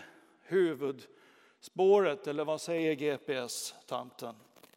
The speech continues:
Gör en U-sväng.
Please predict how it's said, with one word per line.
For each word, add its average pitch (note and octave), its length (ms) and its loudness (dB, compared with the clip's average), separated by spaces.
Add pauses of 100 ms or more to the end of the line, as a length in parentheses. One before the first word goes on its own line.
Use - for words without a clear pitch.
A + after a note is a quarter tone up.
(2750)
Gör E3 260 4
en E3+ 140 2
U-sväng. D3 560 -4